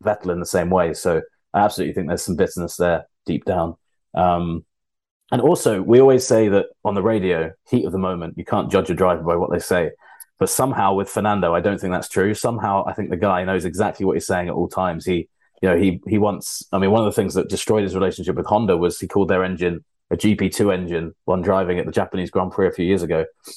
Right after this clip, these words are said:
was a huge insult, massive, massive insult to, to Honda. So I've always felt with him that he's one of the guys that, I, I don't know whether he rehearses them beforehand. He also did like a, we, he did the finger wag at Yuki Tsunoda in Austria, but there's,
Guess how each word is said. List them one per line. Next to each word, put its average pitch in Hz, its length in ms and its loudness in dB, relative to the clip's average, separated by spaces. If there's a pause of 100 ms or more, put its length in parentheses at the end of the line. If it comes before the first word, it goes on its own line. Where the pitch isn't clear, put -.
was 76 120 -2
a 101 60 -8
huge 185 300 4
insult, 117 480 -2
massive, 123 340 0
massive 95 280 0
insult 87 380 0
to, 82 220 2
to 85 100 -2
Honda. 85 300 0 (340)
So 107 100 2
I've 107 80 2
always 156 240 4
felt 165 180 0
with 123 140 -4
him 127 180 2
that 98 140 -2
he's 110 260 2
one 107 140 0
of 101 40 0
the 98 140 -2
guys 95 280 -2
that, 87 160 0 (120)
I, 95 120 2
I 107 80 0
don't 117 100 0
know 110 40 -2
whether 98 200 0
he 92 40 0
rehearses 110 440 -2
them 120 140 0
beforehand. 117 480 0 (280)
He 107 80 2
also 123 220 2
did 117 160 0
like 117 160 0
a, 120 80 2 (320)
we, 113 160 4
he 127 160 2
did 123 140 2
the 120 80 -4
finger 139 280 0
wag 110 240 2
at 98 100 -2
Yuki 107 260 -2
Tsunoda 107 420 2
in 95 60 -2
Austria, 107 340 0
but 87 100 0
there's, 95 240 0